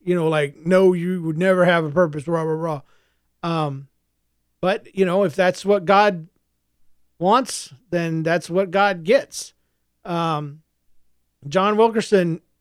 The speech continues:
emailed me a while back, and he said, "You know what, brother?" He says, "You, you, you just,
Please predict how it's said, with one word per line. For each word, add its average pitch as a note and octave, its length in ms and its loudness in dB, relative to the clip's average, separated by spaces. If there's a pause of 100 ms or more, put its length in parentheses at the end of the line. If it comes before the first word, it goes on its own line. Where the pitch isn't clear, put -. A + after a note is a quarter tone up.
(1040)
emailed F#3 400 0
me F#3 160 0
a F3+ 80 0
while F3+ 260 4
back, F#3+ 500 0 (580)
and D#3 300 -8
he E3 180 -2
said, E3+ 640 -4 (760)
"You E3+ 120 -6
know F3+ 140 0
what, G3+ 360 2
brother?" G#3 560 2
He D#3 200 -4
says, D#3 360 -6
"You, E3+ 120 -6
you, E3 340 -8 (140)
you E3 180 -4
just, D#3 400 -6